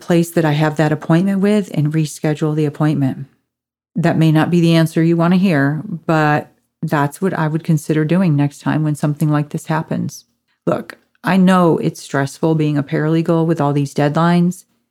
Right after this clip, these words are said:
but it's even more stressful when you miss those deadlines and you now have to deal with an attorney who's questioning your judgment, because that's what it is. You have to make a judgment call on what to do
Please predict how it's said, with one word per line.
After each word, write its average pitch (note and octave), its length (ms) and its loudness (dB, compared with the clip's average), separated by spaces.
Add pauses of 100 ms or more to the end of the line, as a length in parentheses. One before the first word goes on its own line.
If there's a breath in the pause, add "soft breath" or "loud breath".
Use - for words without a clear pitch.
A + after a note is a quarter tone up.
but G#3+ 100 0
it's G3+ 160 -2
even A#3 240 4
more F3 240 4
stressful D3+ 560 -4
when D3+ 160 2
you D3+ 80 2
miss E3 320 0
those D3 240 -2
deadlines C#3 800 0
and F#3 220 2
you G3 100 4
now G3+ 280 2
have F3 180 -2
to - 80 -4
deal D#3+ 240 0
with E3 140 0
an D#3 100 2
attorney F3 480 0
who's E3 220 -2
questioning - 680 -6
your D3+ 140 -4
judgment, C3+ 560 -6 (340)
because F3+ 240 0
that's - 280 -4
what E3 100 0
it D3 100 0
is. E3 360 -2 (340)
You F#3+ 200 6
have A3 160 2
to G3+ 60 2
make F#3+ 200 2
a E3 80 -2
judgment F3 580 0
call D#3+ 380 0
on C#3+ 180 2
what D3 220 0
to G#3 80 -2
do F#3+ 480 2